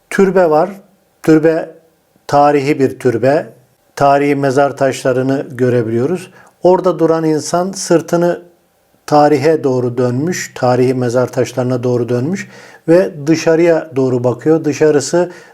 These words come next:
daha güncel bir durumu temsil ediyor ve dışarıdaki mezarlara doğru bakıyor. Yine türbenin içerisi biraz daha koyu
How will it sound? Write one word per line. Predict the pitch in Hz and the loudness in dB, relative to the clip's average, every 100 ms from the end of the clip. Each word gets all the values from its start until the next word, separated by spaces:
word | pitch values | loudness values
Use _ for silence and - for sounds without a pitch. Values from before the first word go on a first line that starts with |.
| _ | _
daha | 147 139 160 156 | 0 0 -2 -6
güncel | 131 139 131 151 143 123 | -4 -4 2 2 2 0
bir | 127 123 127 | -2 -2 -6
durumu | 127 131 131 131 - - | -2 0 0 -2 -4 -14
temsil | - 123 120 - 120 | -4 -2 -2 -2 -2
ediyor | 117 113 139 180 180 - - - _ | -2 2 2 2 -4 -18 -20 -20 _
ve | 131 135 131 | 0 0 0
dışarıdaki | 135 151 139 139 - | -2 0 0 0 0
mezarlara | 147 139 131 139 135 135 131 | -2 0 2 2 2 0 0
doğru | 131 127 117 | 0 0 -2
bakıyor. | 113 - 120 156 175 - - - _ | -4 -2 0 0 -2 -12 -20 -20 _
Yine | 170 175 185 170 - _ | -2 0 0 -2 -12 _
türbenin | - 185 180 185 185 | -2 0 2 0 0
içerisi | 185 180 180 180 175 - 196 190 190 | -2 -2 0 0 0 0 0 -2 -2
biraz | 175 175 170 160 | 0 4 4 2
daha | 170 147 175 185 - _ _ _ _ _ _ _ _ _ | 0 0 0 -4 -10 _ _ _ _ _ _ _ _ _
koyu | - 175 180 165 - | 2 4 4 2 -6